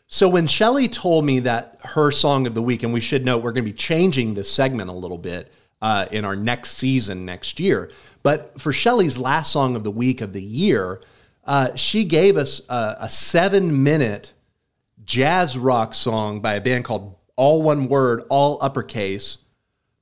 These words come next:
Bad, Bad, Not Good, who I like. I'm familiar with th-, these, these guys. And the song is Kaleidoscope, but it's seven minutes long. This is a thirty-minute show.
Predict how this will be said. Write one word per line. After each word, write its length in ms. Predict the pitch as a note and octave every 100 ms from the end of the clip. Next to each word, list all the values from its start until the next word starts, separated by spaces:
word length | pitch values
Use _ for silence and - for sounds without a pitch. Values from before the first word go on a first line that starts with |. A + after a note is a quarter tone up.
| A2
Bad, 360 | C#3+ D3+ D#3+ C#3
Bad, 340 | C3+ C3+ B2+
Not 320 | B2 A2+ G#2+ A#2
Good, 440 | C3+ G2 E2 G2+
who 140 | C#3+ C#3
I 60 |
like. 340 | C#3+ F3+ G#2 B2+
I'm 80 |
familiar 420 | A#2+ C3+ C3+ A#2+ A2+
with 300 | G#2 - G#2
th-, 100 | -
these, 320 | A2 G#2 F#2+ -
these 300 | G#2+ G#2 F#2
guys. 460 | F#2 F2 E2+ G#2+ - _ _ _ _ _ _ -
And 100 | C3+
the 60 |
song 340 | B2 F3 E3+ D3
is 140 | A#2
Kaleidoscope, 1000 | - B2+ A#2 C#3 D3+ B2 - E2+ D#2+ - _ _ _ _ D3+
but 140 | E3
it's 160 | D3+ -
seven 680 | - F#3+ F3 E3+ E3+ E3+ E3 _ _
minutes 640 | B2+ C3+ C3+ B2+ B2 - - _
long. 520 | G#2+ A2+ G#2+ F2+ F#2
This 200 | A#2+ F3
is 100 | C#3+
a 60 | A2+
thirty-minute 680 | - C3 B2 A2+ G2+ F2+ -
show. 380 | - E2 B1+